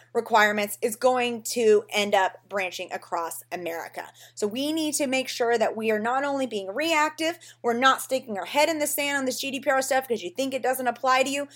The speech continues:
We need to move forward. So what have we learned thus far? Okay. G D P R is E U based. If, unless you're gonna block your site, you probably need to get compliant.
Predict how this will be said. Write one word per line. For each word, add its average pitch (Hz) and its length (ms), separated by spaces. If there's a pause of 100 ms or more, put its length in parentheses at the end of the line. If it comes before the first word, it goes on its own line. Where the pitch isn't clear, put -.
(160)
We 247 120
need 247 220
to 254 120
move 233 240
forward. 196 380 (720)
So 277 300 (480)
what 247 180
have 302 120
we 320 100
learned 294 360
thus 269 260
far? - 440 (380)
Okay. 208 360 (220)
G 311 200
D 320 60
P 311 200
R 302 240
is - 180
E 285 200
U 269 200
based. - 480
If, 202 120
unless 220 300
you're 294 100
gonna 294 160
block 277 280
your 269 120
site, 277 420
you - 80
probably 247 320
need 254 160
to 240 60
get 240 180
compliant. 226 480